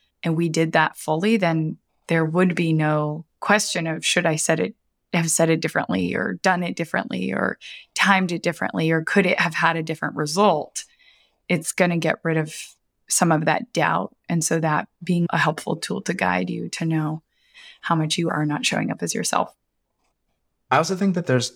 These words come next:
Speaker 2: like, taking little steps. When I first decided that I was going to explore and experiment with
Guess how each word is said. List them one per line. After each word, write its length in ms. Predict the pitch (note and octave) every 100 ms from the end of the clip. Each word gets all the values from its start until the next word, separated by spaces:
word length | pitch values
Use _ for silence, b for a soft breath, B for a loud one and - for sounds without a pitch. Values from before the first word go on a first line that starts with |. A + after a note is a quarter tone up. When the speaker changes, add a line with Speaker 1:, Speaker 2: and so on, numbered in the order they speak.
| -
Speaker 2:
like, 380 | A2 G2 - _ _ -
taking 400 | C3 B2 B2+ G#2
little 200 | F#2 F2+
steps. 600 | - E2 - - - - _ _
When 180 | G#2+ A2
I 280 | G#2 G#2 G#2+
first 720 | - - F#2+ G2 G2 - - _ _ _ _ F2
decided 800 | F#2 - E2 E2+ E2 E2 E2 -
that 200 | E2 E2+
I 160 | F2
was 180 | E2+ E2
going 340 | - D#2+ E2 D#2+
to 640 | - E2+ E2 D#2+ D#2 E2 _ _ _
explore 720 | - - - - E2+ D#2+ D#2
and 140 | E2 D#2+
experiment 640 | - - E2+ E2 D#2+ D#2+
with 440 | - D#2+ D#2+ -